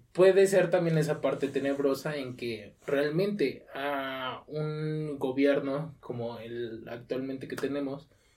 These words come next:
no le conviene tener tantas personas preparadas. No le conviene tener un, una competencia en decir, "Ah,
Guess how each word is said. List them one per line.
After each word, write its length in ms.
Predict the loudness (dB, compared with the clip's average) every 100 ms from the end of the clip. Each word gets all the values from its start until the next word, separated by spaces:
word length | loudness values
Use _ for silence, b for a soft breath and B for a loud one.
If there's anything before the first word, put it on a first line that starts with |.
| _
no 100 | -6
le 140 | 0 0
conviene 380 | 0 0 0 0
tener 380 | -2 -2 -4
tantas 320 | -4 -4 -4 -6
personas 440 | -8 -6 -8 -8
preparadas. 760 | -10 -8 -4 -2 -2 -6 -18 _ _ b b b b -6
No 140 | 0
le 140 | 2 2
conviene 440 | 0 2 2 0
tener 360 | -2 -2 -2 -2
un, 760 | -2 -4 -8 -8 -8 -10 -10
una 240 | -8 -8 -6
competencia 1000 | -8 -6 -8 -4 -4 -4 -6 -8 -8 _ b b b _
en 1300 | -10 -8 -6 -8 -6 -6 -6 -8 -8 -12 -14 -10 -6
decir, 320 | -4 -2 -2
"Ah, 360 | -2 -2 -4